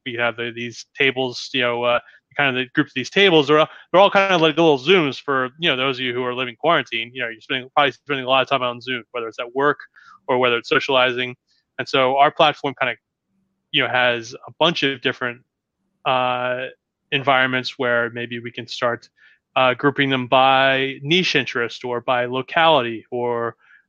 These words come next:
more of, like, a random group, or, th-, you know, uh, so-and-so is leading a discussion, that sort of thing. So, and I'm actually, I have one of my, uh, teammates posting in, we're gonna be opening, uh,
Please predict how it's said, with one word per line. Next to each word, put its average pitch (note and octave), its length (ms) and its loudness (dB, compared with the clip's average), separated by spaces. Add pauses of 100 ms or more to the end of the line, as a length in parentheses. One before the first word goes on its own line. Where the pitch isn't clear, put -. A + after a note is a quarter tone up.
(200)
more A#2 220 -8
of, A#2 100 -4
like, C3 160 0
a C#3 80 0
random D3 460 2
group, A2+ 320 -6
or, A#2 360 -4
th-, B2+ 200 -12
you C3+ 120 -4
know, A#2 180 -6
uh, B2+ 440 -6
so-and-so C#3 640 0
is C3 160 2
leading D3+ 360 4
a C3 40 2
discussion, A#2 640 -6
that B2 160 -4
sort A#2+ 140 -4
of A2 40 -16
thing. A2+ 220 -12
So, C3 220 0 (400)
and C#3+ 60 4
I'm C#3+ 100 4
actually, F3+ 560 4 (320)
I - 20 2
have D#3 260 2
one D#3 120 2
of D3+ 80 0
my, C3+ 320 2
uh, B2 220 0 (240)
teammates F3 520 2
posting D#3+ 480 0
in, C#3+ 120 0
we're C3 140 -2
gonna D3+ 140 0
be D3 100 0
opening, D3 500 -2 (300)
uh, C3 360 0